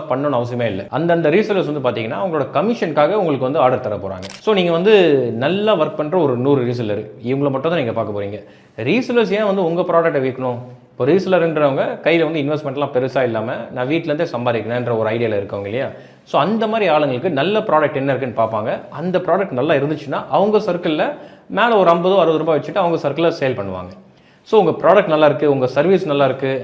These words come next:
and நீங்க நல்ல ஒரு பிரைஸ் மார்ஜின் வந்து ரீசெல்லருக்கு கொடுக்குறீங்க அப்படின்னா, இவங்களே பார்த்தீங்கன்னா, அவங்க சர்க்கிள்ல வந்து உங்க ப்ராடக்ட்டை சேல் பண்ண ஆரம்பிப்பாங்க.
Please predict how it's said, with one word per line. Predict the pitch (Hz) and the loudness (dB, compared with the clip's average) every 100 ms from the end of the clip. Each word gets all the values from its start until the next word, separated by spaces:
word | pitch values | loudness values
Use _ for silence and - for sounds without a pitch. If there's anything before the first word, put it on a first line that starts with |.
| 120 | -4
and | 123 120 120 | -4 -2 -2
நீங்க | 123 | -2
நல்ல | 143 185 165 | 0 2 2
ஒரு | 139 | 2
பிரைஸ் | 143 151 156 | 0 0 0
மார்ஜின் | 135 131 | 0 0
வந்து | 156 147 | 0 0
ரீசெல்லருக்கு | 143 139 120 117 | 0 -4 -4 -4
கொடுக்குறீங்க | 123 120 117 110 | -2 -2 -2 -4
அப்படின்னா, | 101 101 151 226 - - _ 127 | -6 -6 -8 -10 -18 -20 _ 0
இவங்களே | 185 247 226 | 2 4 2
பார்த்தீங்கன்னா, | 185 202 180 | 2 0 0
அவங்க | 175 170 - | 0 0 -2
சர்க்கிள்ல | 240 202 170 | -2 0 2
வந்து | 196 | 0
உங்க | 170 - | -2 0
ப்ராடக்ட்டை | 131 127 175 185 | 0 0 -2 2
சேல் | 170 151 | 2 2
பண்ண | 120 104 | 0 -4
ஆரம்பிப்பாங்க. | 98 95 92 | -6 -10 -14